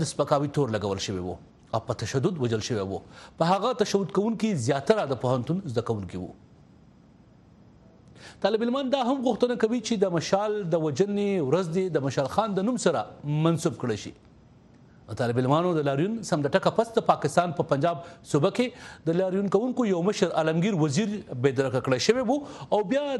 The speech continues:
د اتوار په ورځ په لاهور کې د زده کوونکو پر ضد مقدمې کړی شوی وي. رپورټونه وایي په لاهور کې پولیسو په مقدمو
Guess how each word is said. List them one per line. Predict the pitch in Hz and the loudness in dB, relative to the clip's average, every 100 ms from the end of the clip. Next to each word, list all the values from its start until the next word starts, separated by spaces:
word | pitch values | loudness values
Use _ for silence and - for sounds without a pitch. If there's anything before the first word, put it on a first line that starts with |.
| 180 | 0
د | 175 | 0
اتوار | 180 214 185 | 0 0 2
په | 160 | 0
ورځ | 165 127 - 139 | 0 -2 -2 0
په | 139 | 2
لاهور | 139 185 180 | 2 0 0
کې | 170 | 0
د | 131 | 0
زده | 120 120 | 0 0
کوونکو | 139 208 180 - | 0 0 0 0
پر | 123 101 | 0 2
ضد | 127 - - - - 127 | 0 -2 -18 -16 -4 -2
مقدمې | 131 143 123 151 170 151 - - | 0 0 2 2 0 -2 -10 -4
کړی | 107 147 | -2 0
شوی | 110 95 | -2 -2
وي. | - - - - - - - - - - - 175 | -8 -16 -20 -20 -20 -20 -20 -20 -20 -20 -2 0
رپورټونه | 175 226 247 262 | 0 0 0 0
وایي | 277 269 - | -2 -2 0
په | 220 226 220 - - 180 | 0 2 -2 -4 -4 0
لاهور | 185 175 240 202 | 2 2 0 0
کې | 233 226 | -2 0
پولیسو | 190 233 - 233 226 220 - | -2 -2 -2 -2 -2 -4 0
په | 185 180 185 - 151 | 0 0 -4 -4 0
مقدمو | 156 160 147 156 196 | 2 2 2 2 2